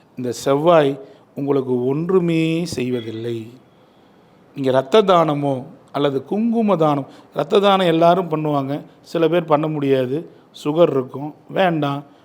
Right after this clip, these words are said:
குங்கும தானம் பண்ணாவே அதே பலன்களை உங்களுக்கு ரொம்ப அக்யூரேட்டா உங்களுக்கு கிடைக்கும்.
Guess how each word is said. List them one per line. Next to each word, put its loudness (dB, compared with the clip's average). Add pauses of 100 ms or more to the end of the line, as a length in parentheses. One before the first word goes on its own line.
(160)
குங்கும 0
தானம் 2
பண்ணாவே 0 (340)
அதே 4
பலன்களை 0 (360)
உங்களுக்கு 0
ரொம்ப 2
அக்யூரேட்டா -4
உங்களுக்கு -4
கிடைக்கும். -18